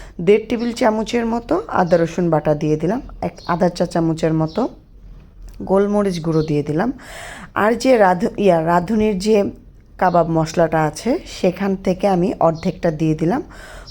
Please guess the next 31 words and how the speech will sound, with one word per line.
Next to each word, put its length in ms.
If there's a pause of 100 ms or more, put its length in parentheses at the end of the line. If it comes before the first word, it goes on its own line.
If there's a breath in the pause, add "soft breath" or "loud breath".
পরিমাণ 360
মতো 240 (100)
পানি 240
দিয়ে 220
দিলাম, 300 (180)
আর 600 (200)
এর 220
চে-, 160
লবণ 360
দিয়ে 180
দিলাম 300
পরিমাণ 460
মতো। 360 (520 loud breath)
দিয়ে 260
এখন 260
এটাকে 280 (120)
খুব 220
ভালো 280
করে 260
নেড়ে 280
চেড়ে 400
ঢেকে 340
দিব। 300 (580 loud breath)
চুলার 280
আঁচটা 320
মিডিয়ামে 540
রেখে 260
রা-, 360
ঢেকে 240
রাখবো, 360
যাতে 440